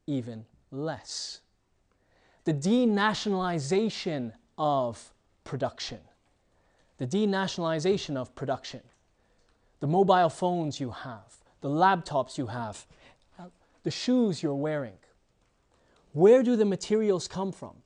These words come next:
Chances are they come from different locations. Where were they made? Chances are each component was made somewhere, shipped, and assembled. And you notice before you would have the made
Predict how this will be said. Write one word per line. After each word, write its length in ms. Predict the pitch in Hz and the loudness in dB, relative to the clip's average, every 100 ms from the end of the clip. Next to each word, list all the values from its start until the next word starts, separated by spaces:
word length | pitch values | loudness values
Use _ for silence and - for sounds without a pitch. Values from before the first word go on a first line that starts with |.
| _ _ _ _ _ | _ _ _ _ _
Chances 480 | - 214 247 233 190 | -4 0 0 0 2
are 200 | 202 190 | 4 2
they 100 | 165 | 0
come 220 | 180 185 | -2 -6
from 160 | 160 143 | -4 -4
different 300 | 156 151 139 | -4 -4 -4
locations. 680 | 127 127 113 104 - - - _ _ _ _ _ _ - | -6 -8 -10 -14 -16 -18 -18 _ _ _ _ _ _ 2
Where 680 | 165 269 294 262 165 110 - _ _ _ _ - | 8 8 8 6 4 0 -10 _ _ _ _ 2
were 160 | 170 190 | 6 6
they 160 | 185 | 6
made? 420 | 185 180 147 113 - _ _ _ _ _ _ - | 2 0 -2 -4 -12 _ _ _ _ _ _ -8
Chances 440 | 220 254 233 180 | -2 0 0 2
are 260 | 196 202 - | 2 2 2
each 280 | 233 233 - | -2 -2 -4
component 680 | 208 185 - 240 208 131 | -6 -4 -2 0 0 -4
was 180 | 143 131 | -6 -6
made 340 | 156 160 135 127 | -4 -4 -4 -4
somewhere, 600 | - 196 220 226 269 - _ _ _ _ _ _ | -2 -2 -2 -4 -6 -12 _ _ _ _ _ _
shipped, 600 | - - 247 277 - - _ _ | -12 2 4 4 -2 -20 _ _
and 160 | 185 196 | -6 -4
assembled. 800 | 196 - 285 285 214 127 98 - - _ _ _ _ _ _ _ - | -4 4 6 6 4 2 -2 -18 -20 _ _ _ _ _ _ _ -4
And 120 | 170 | 0
you 80 | 180 | 4
notice 380 | 226 277 180 143 | 4 4 2 -4
before 420 | 160 - 247 226 | -6 6 8 10
you 120 | 196 | 8
would 120 | 180 | 4
have 280 | 156 185 160 | 4 2 2
the 60 | 151 | 0
made 380 | 170 190 185 | 2 4 2